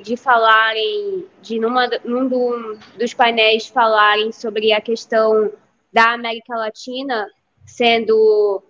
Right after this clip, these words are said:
o, a principal região que utiliza Bitcoin e outras moedas. Então, tipo, aqui na América Latina, a gente tem dos vinte países principais que usam Bitcoin e criptomoedas,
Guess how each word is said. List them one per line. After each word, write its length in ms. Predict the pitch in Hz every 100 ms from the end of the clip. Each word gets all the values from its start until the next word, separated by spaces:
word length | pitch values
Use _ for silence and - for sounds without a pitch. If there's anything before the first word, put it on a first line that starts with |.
| _ -
o, 480 | 208 208 208 208 202
a 80 | -
principal 420 | - 233 - 233
região 800 | 254 254 226 240 226 254 269 247 _
que 260 | - 240 233
utiliza 680 | 233 - 220 240 240 226 202 190
Bitcoin 560 | 226 - 262 285 285
e 40 | 254
outras 200 | 240 233
moedas. 460 | 233 214 220 240 233
Então, 160 | 233
tipo, 300 | 220 - 220
aqui 420 | 214 220 254 247
na 100 | 277
América 300 | 247 240 240
Latina, 420 | 247 240 247 240 247 _ _ _
a 60 | -
gente 180 | 226 -
tem 260 | 240 240 226 _ _ _ -
dos 240 | 208 262 226
vinte 460 | 220 285 339 339
países 560 | 330 285 262 262 240 -
principais 640 | 233 247 - - 233 220
que 140 | - 254
usam 300 | 240 240 226
Bitcoin 300 | 220 - 240
e 20 |
criptomoedas, 640 | 233 - 240 226 240 254